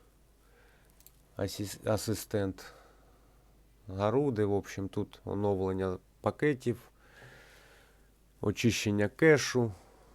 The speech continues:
в общем, встановлення всього, всього, всього. В общем, купа всього. Можна довго розбиратися, тому що тут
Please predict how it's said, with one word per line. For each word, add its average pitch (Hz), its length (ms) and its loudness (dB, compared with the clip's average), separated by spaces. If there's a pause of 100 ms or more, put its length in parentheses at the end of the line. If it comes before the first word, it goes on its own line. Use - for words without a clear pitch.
(220)
в 95 120 -6
общем, 98 320 -4
встановлення 95 960 0 (1500)
всього, 95 640 -2
всього, 92 460 -6
всього. 120 480 0 (1700)
В 101 80 -8
общем, 92 340 -8
купа 95 320 -4
всього. 98 540 -6 (880)
Можна 95 440 -4
довго 92 400 -2
розбиратися, 104 720 2
тому 98 280 -2
що 98 200 -6
тут - 360 -8